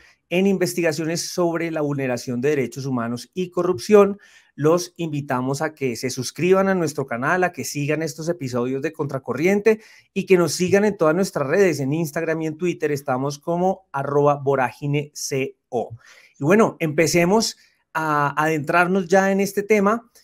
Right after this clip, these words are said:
y quiero, quisiera también compartirles a todos ustedes una,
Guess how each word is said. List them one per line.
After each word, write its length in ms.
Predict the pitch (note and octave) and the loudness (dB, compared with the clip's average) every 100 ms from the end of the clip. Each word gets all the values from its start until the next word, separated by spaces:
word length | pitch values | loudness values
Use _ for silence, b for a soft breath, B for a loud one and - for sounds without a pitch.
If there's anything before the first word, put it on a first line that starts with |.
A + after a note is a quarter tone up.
| _ | _
y 400 | - F#3 G3+ G#3+ - | -4 -2 0 -2 -2
quiero, 360 | F3 E3 F3 | 0 0 -2
quisiera 560 | - C#3+ D#3 D#3 E3 F3+ | -4 -6 -2 2 2 2
también 360 | E3+ D3+ C#3+ D3+ | 0 -2 -2 -4
compartirles 720 | D#3+ D3 C3+ A#2+ D#3 D#3+ E3 | -8 -6 -6 -4 -6 -6 -8
a 80 | |
todos 240 | - D3+ D#3 | -4 -2 -2
ustedes 480 | E3+ E3 F3 F#3+ - _ _ _ - | -2 2 2 0 -4 _ _ _ -4
una, 560 | F3+ F3+ F#3 G3 - | 0 2 2 0 -2